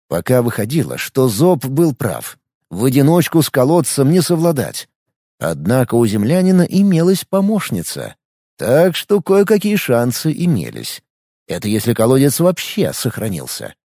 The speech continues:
Наконец, подготовка закончилась. Алекс позволил себе несколько часов поспать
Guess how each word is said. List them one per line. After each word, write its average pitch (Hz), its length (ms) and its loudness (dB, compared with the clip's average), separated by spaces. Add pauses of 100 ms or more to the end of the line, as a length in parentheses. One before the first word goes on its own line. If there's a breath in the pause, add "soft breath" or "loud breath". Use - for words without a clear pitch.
(600)
Наконец, 117 560 0
подготовка 175 560 0
закончилась. 101 720 -6 (300)
Алекс 156 360 2
позволил 147 460 2
себе 135 220 0
несколько 131 420 0
часов 123 380 -2
поспать 160 540 -2